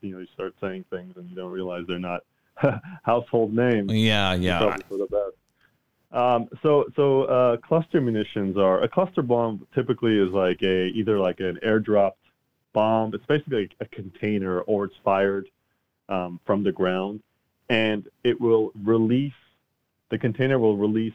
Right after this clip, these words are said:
Speaker 1: hundreds of small bomblets, little bombs,
Speaker 2: Wow.
Speaker 1: um, over an area. So the idea is, like, you know, you drop one bomb, but then it'll drop kind of like a hundred or five hundred little bombs that will sort of carpet. Um,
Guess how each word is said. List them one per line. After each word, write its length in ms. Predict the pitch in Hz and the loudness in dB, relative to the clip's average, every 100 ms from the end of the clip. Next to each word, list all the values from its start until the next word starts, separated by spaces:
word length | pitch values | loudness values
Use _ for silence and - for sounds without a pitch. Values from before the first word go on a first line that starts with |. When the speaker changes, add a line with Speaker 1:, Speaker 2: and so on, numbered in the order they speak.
| - | -10
Speaker 1:
hundreds 540 | - 117 113 110 95 | -6 -4 0 0 -2
of 100 | 98 - _ - | -8 -14 _ -6
small 560 | 107 107 101 95 95 92 98 | 0 2 2 0 -4 -6 0
bomblets, 460 | 95 95 92 78 - _ _ _ _ _ _ _ _ _ | 0 0 -2 -6 -12 _ _ _ _ _ _ _ _ _
little 220 | 110 98 | 0 0
bombs, 420 | 90 90 82 92 - _ _ _ _ _ _ | 0 -2 -2 -10 -20 _ _ _ _ _ _
Speaker 2:
Wow. 380 | 85 82 92 69 | -16 -10 -8 -2
Speaker 1:
um, 280 | 101 95 90 | 0 0 0
over 340 | 120 107 107 98 | 0 2 0 -2
an 80 | - | 0
area. 500 | 98 92 87 80 85 - | 2 2 0 -2 -6 -2
So 80 | |
the 120 | 104 107 | 2 2
idea 280 | 107 117 | 2 2
is, 80 | 104 | 2
like, 160 | 98 92 | 0 0
you 60 | |
know, 80 | 95 | -2
you 120 | 92 | -4
drop 300 | 90 104 95 | 0 0 0
one 160 | 98 92 | -2 0
bomb, 260 | 95 117 101 | 2 2 0
but 140 | 90 | -4
then 140 | 92 | -4
it'll 200 | 90 85 | -4 -6
drop 380 | 82 95 90 - | -4 -2 -4 -6
kind 180 | - 90 | -8 -8
of 80 | 85 | -6
like 240 | 85 85 - - | -6 -8 -12 -18
a 60 | |
hundred 420 | - 104 95 92 | -6 -4 -2 -6
or 60 | 87 | -6
five 260 | - 90 - | -2 -2 -2
hundred 380 | 92 87 85 82 _ | -8 -8 -10 -12 _
little 280 | 98 98 95 | -2 2 2
bombs 400 | 82 87 82 82 - | 2 -2 -4 -8 -4
that 140 | 82 | -4
will 240 | 80 82 - _ | -4 -10 -16 _
sort 120 | 92 | -10
of 80 | 85 | -10
carpet. 460 | - 98 - 82 - _ _ _ _ _ _ _ | -4 -4 -4 -14 -18 _ _ _ _ _ _ _
Um, 520 | 87 82 82 80 78 | -6 -6 -8 -12 -16